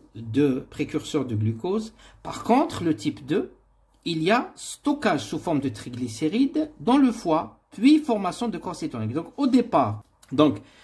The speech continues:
dans ce cas, c'est des corps cétoniques qui sont directement fabriqués à partir du début de la maladie.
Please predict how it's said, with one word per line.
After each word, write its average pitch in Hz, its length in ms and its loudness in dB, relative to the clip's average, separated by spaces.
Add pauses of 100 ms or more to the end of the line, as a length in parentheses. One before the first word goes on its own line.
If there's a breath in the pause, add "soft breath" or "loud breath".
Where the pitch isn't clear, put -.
(160 loud breath)
dans 226 180 6
ce 226 140 2
cas, 180 300 2
c'est 139 160 -4
des 135 100 0
corps 190 180 -6
cétoniques 175 440 -8
qui - 100 -20
sont 135 300 0 (400 loud breath)
directement 190 800 2
fabriqués 147 760 -2
à 226 120 0
partir 220 420 -2
du 151 120 2
début 131 260 -4
de 117 80 -10
la 117 80 -4
maladie. 107 520 -4